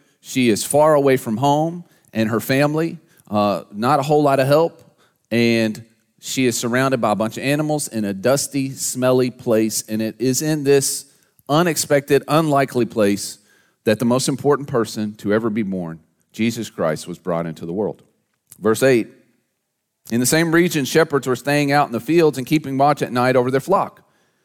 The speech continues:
Then an angel of the Lord stood before them. The glory of the Lord shone around them, and the shepherds were terrified." So in a field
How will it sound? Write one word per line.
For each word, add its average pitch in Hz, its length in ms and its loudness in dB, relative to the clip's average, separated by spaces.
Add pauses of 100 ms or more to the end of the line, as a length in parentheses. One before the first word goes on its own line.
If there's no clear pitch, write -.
(180)
Then 139 140 2
an 135 120 2
angel 170 340 4
of 160 60 2
the 139 120 4
Lord 170 280 2
stood 160 180 -4
before 165 300 2
them. 143 160 0
The 117 80 0
glory 165 380 2
of 139 60 -2
the 135 80 0
Lord 147 220 2
shone 143 160 2
around 160 300 2
them, 127 220 0
and 123 280 2
the 113 80 2
shepherds 139 720 -2 (520)
were 90 80 -6
terrified." 117 580 0 (920)
So 156 180 2
in 160 60 2
a 143 60 0
field 180 480 2